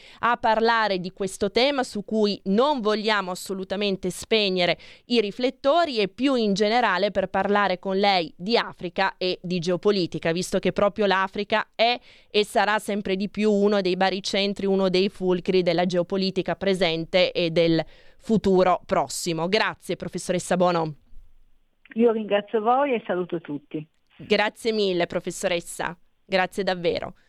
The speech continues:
Speaker 1: Grazie al nostro pubblico, grazie a Giulio Cesare Carnelli, saldamente, come sempre, al timone della nostra regia. Ora non cambiate frequenza, anche se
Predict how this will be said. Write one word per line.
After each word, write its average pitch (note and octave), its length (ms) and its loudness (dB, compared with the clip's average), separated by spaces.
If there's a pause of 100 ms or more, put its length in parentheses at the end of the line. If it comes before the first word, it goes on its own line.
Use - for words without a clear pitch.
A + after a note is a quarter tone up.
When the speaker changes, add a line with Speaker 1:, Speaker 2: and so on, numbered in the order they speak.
(400)
Speaker 1:
Grazie A#3+ 540 0
al G3+ 100 2
nostro G#3 420 -2
pubblico, F4+ 840 2
grazie G#3+ 720 0
a E3+ 100 2
Giulio F#3+ 360 -2
Cesare F3+ 420 2
Carnelli, F#3+ 720 0
saldamente, A3 1040 -2
come D#3+ 220 -6
sempre, E3 420 0
al E3+ 200 0
timone G3 460 0
della E3+ 240 -4
nostra F3+ 500 -2 (300)
regia. A#3+ 640 2
Ora A#3+ 260 4
non B3+ 260 0
cambiate G#3+ 400 0
frequenza, F#3 840 -2
anche E3+ 300 -4
se - 240 0